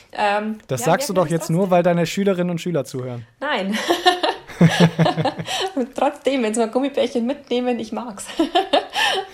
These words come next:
Speaker 1: Ähm, ja, nee, tatsächlich. Also ich meine, natürlich, früher habe ich noch mehr drauf geschaut, dass es noch ausgewogener ist. Das muss ich schon,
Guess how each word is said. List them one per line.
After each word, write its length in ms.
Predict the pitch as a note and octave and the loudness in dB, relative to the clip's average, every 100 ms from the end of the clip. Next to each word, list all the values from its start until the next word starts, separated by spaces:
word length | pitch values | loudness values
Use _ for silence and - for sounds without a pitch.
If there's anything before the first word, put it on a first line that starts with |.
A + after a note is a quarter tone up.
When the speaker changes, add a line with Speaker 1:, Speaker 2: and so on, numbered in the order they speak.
| - - | -16 0
Speaker 1:
Ähm, 300 | A3 G3+ F3 - F3+ - - - - _ - - - - - | 2 2 0 -4 -10 -8 -12 -12 -18 _ -14 -14 -16 -16 2
ja, 320 | G3 G#3 G#3 | 4 6 2
nee, 160 | G#3+ A3 | -2 -2
tatsächlich. 520 | A3+ G3+ G3 G#3 F#3 | -2 -2 -2 -2 -2
Also 160 | F#3 | -2
ich 80 | G3 | -4
meine, 300 | G3 F#3+ G3+ | -2 -2 -4
natürlich, 340 | G3 A3 A3+ A3 | -6 -4 -6 -6
früher 260 | A3 A3 | -6 -2
habe 180 | G3+ G3 | -2 -2
ich 220 | G3+ - | -6 -10
noch 300 | G#3 G3+ G3+ | -6 -6 -4
mehr 280 | G#3+ G3+ G#3+ | -6 -6 -4
drauf 300 | A3+ G#3+ G#3+ | -4 -4 -6
geschaut, 320 | - G3+ G#3 | -8 -4 -4
dass 80 | G3+ | -6
es 140 | G3 | -8
noch 220 | G3+ G3 G#3 | -6 -6 -4
ausgewogener 680 | G#3+ G#3+ A3 G3+ G#3+ G#3+ G3+ | -6 -6 -8 -8 -6 -6 -6
ist. 220 | G#3 - | -8 -10
Das 140 | G3 | -10
muss 200 | G3 G3 | -8 -8
ich 120 | G3 | -8
schon, 380 | - F#3+ A3+ G#3+ | -8 -4 -4 -6